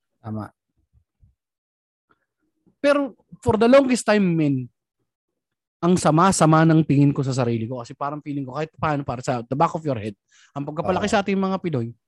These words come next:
Speaker 2: wala kang
Speaker 1: Tama.
Speaker 2: kwentang anak kapag ka
Speaker 1: Mm.
Speaker 2: hindi mo tinulungan ng magulang mo. So, naglalaban yung utak ko. Sabi ko, gusto kong turuan ng leksyon yung Airpods ko na mabuhay siya ng mag-isa niya, na matiwasay.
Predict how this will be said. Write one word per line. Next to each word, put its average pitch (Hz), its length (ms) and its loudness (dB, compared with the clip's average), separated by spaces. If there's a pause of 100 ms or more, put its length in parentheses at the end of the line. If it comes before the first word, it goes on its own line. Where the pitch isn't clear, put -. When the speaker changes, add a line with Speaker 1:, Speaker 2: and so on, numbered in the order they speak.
(460)
Speaker 2:
wala 123 160 0
kang 165 80 0
Speaker 1:
Tama. 160 80 -4
Speaker 2:
kwentang 131 320 -2
anak 107 220 -4 (340)
kapag 113 240 -6
ka - 80 -6
Speaker 1:
Mm. 117 80 -2
Speaker 2:
hindi 113 240 -4
mo - 80 -4
tinulungan 120 400 -6
ng 120 80 -6
magulang 107 320 -12
mo. 131 160 -12
So, 156 80 -8
naglalaban 160 480 -2
yung 147 160 -4
utak 127 160 -12
ko. 131 80 -12
Sabi 127 240 -6
ko, 131 160 -8 (400)
gusto 196 160 0
kong 240 160 0
turuan 214 240 2
ng 196 80 2
leksyon 185 320 0
yung 175 80 2
Airpods 160 240 0
ko 175 160 -4
na 190 80 0
mabuhay 190 400 0
siya 175 160 -2
ng 175 160 0
mag-isa 175 400 0
niya, 123 160 0
na 143 80 0
matiwasay. 147 640 0